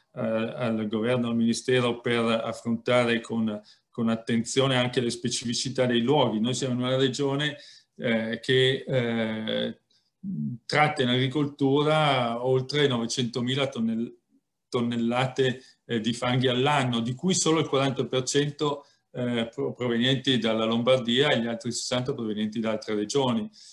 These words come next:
Eh, qui c'è bisogno di, di una visione integrata, di, di una considerazione organica. Probabilmente c'è bisogno anche di un lavoro che come regioni del bacino padano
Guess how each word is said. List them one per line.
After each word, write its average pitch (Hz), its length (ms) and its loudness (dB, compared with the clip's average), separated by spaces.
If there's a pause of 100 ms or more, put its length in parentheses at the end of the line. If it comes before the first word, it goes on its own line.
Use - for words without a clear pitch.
(200)
Eh, 110 500 -6
qui 139 120 -2
c'è 139 180 2
bisogno 131 420 0
di, 120 240 -2
di 120 100 -4
una 120 160 0
visione 123 540 0
integrata, 131 840 0
di, 117 380 -4
di 120 80 -10
una 120 220 -4
considerazione 120 800 -2
organica. 127 720 -2 (840)
Probabilmente 151 440 4
c'è - 140 0
bisogno 127 320 0
anche 135 280 2
di 123 80 0
un 123 100 2
lavoro 127 760 4 (520)
che - 100 -10
come 135 280 0
regioni 127 460 2
del 117 160 2
bacino 117 380 -2
padano 127 680 0